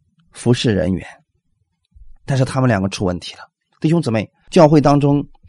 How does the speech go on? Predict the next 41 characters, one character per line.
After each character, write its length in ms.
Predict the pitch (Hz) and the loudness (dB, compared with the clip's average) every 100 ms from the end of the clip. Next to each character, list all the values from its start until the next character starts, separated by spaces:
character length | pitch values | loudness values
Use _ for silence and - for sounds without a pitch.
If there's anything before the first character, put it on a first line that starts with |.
| _ _ - | _ _ -10
信 240 | - 220 | 0 2
徒 180 | 147 156 | 4 4
与 120 | 160 | 4
信 160 | 156 156 | 4 0
徒 120 | 139 | 0
之 140 | 131 | 0
间 220 | 120 127 120 117 _ | 0 0 0 -4 _
发 160 | 123 | -4
生 160 | 123 120 | -2 0
问 160 | 123 | 0
题 200 | 101 - | -2 -6
了， 120 | - - _ _ _ | -10 -12 _ _ _
还 160 | - 127 | -4 0
容 240 | 110 107 | 0 2
易 80 | 127 | 0
解 180 | 104 110 | 0 -4
决 180 | 90 87 | -6 -12
一 60 | 95 | -14
点。 180 | - - _ _ _ _ _ _ - | -16 -20 _ _ _ _ _ _ 4
如 180 | 254 | 6
果 100 | 233 | 6
是 200 | 160 202 | 4 4
服 260 | 170 - 120 | 0 0 0
侍 220 | - 269 | 2 2
人 280 | 180 104 104 | 2 2 2
员 300 | 104 92 92 - _ _ _ _ _ - | -2 -2 -6 -8 _ _ _ _ _ -12
产 240 | - 113 | -4 -2
生 180 | 101 113 | 0 -2
了 100 | 98 | -2
冲 280 | 92 - 110 | -4 -2 -2
突， 300 | 104 98 85 _ _ _ _ - | -2 -6 -8 _ _ _ _ -8
可 200 | - 117 | 0 2
能 140 | 135 | 4
对 160 | 156 123 | 2 0
教 320 | - 185 110 | 2 4 4
会 280 | - 147 - _ _ _ | 2 0 0 _ _ _
就 140 | 135 | -2
会 100 | 117 | 0
产 240 | 117 - 107 | -2 -4 -6
生 220 | 117 107 | -4 -6
极 320 | - 117 117 | -6 -4 -2